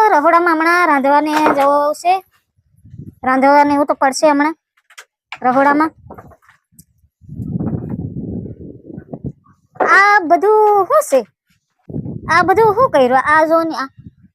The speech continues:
આ બધું આ શું વીખીને બેઠા? હમણાં મારે રાંધવાને જવાનું હોય.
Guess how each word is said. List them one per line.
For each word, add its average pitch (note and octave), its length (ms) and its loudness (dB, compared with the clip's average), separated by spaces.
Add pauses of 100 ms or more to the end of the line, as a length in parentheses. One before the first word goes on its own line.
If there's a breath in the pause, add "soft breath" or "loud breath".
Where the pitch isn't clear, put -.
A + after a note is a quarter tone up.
આ C4 220 -6
બધું C4+ 300 -4
આ D#4 60 2
શું D4+ 220 -6
વીખીને B3 340 -6
બેઠા? A3+ 300 -8 (580)
હમણાં C#4 240 -4
મારે C#4 200 0
રાંધવાને C#4 420 0
જવાનું D4+ 300 -4
હોય. C#4+ 120 -10